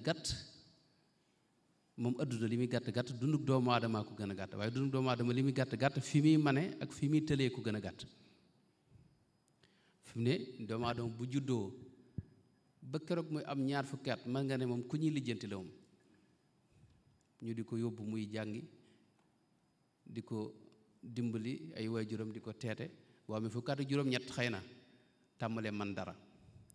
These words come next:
Kàttanam, ay kàttanam tàmbalee feeñ. Xelam tàmbalee ubbeeku. Am njàngam it tàmbalee nar a jeex.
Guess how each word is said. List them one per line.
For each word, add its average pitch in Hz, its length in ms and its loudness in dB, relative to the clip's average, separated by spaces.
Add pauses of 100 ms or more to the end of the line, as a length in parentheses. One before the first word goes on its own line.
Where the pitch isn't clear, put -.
(280)
Kàttanam, 113 440 -4
ay 113 120 -8
kàttanam 110 420 -8
tàmbalee 107 360 -6
feeñ. 95 220 -10 (680)
Xelam 123 260 -2
tàmbalee 113 420 -6
ubbeeku. 107 380 -8 (1700)
Am 131 160 -2
njàngam 120 360 0
it 127 120 -4
tàmbalee 120 500 -2 (140)
nar 110 220 -4
a 110 60 -2
jeex. 101 260 -4